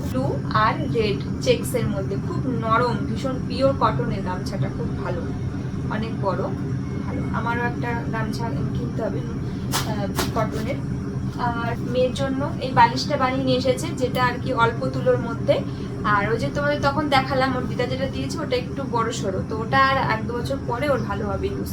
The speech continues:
করতে। এটার একটা সুন্দর কভার বানাতে হবে।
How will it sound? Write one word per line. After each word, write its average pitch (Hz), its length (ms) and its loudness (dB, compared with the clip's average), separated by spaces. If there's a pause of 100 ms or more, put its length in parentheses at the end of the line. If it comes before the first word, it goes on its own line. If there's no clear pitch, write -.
করতে। - 300 -6
এটার - 580 -4
একটা 247 140 -2
সুন্দর 254 340 -2
কভার 233 340 0
বানাতে 208 340 -2
হবে। 196 160 -2